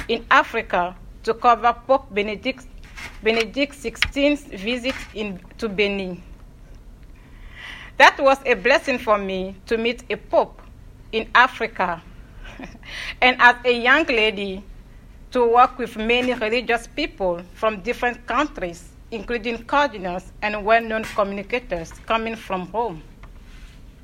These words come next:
I cried at the airport when the Pope's flight landed, and I cried in my hotel room.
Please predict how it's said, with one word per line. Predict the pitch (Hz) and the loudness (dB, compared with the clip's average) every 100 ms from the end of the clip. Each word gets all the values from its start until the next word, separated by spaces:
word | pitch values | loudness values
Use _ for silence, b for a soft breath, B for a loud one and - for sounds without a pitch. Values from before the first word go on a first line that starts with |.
| - - - - - B B B - | -20 -20 -20 -20 -20 B B B 2
I | 247 | 2
cried | 254 311 349 254 190 - - | 2 2 4 4 0 -6 -2
at | 226 | -2
the | 220 - | -2 -2
airport | 247 269 - 165 160 - - - | -2 0 -2 -4 -6 -16 -18 -2
when | 220 226 | -2 0
the | 202 | -6
Pope's | - - 226 233 - | -6 -2 -2 -2 -12
flight | - 202 202 202 | 0 0 0 -2
landed, | 190 233 220 160 - - - - - - - - | -2 -2 -4 -8 -10 -18 -18 -20 -20 -20 -14 -6
and | 214 | 0
I | 202 | 0
cried | 202 - 285 254 190 185 - | 0 0 4 6 4 -2 -10
in | - 202 | -8 -4
my | 196 185 | -2 -2
hotel | 196 196 233 220 - | -4 -4 -2 -2 -6
room. | 269 269 151 | -6 -6 -8